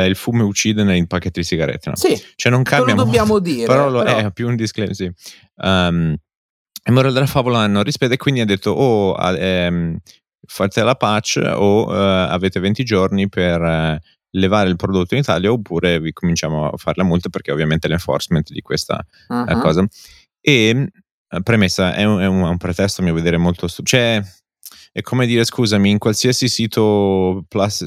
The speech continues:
Speaker 1: eighteen, eh, sei maggiorenne? Sì.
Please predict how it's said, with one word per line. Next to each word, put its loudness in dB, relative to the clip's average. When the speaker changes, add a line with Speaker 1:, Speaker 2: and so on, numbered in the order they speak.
Speaker 1:
eighteen, -4
eh, 0
sei 0
maggiorenne? 0
Sì. -4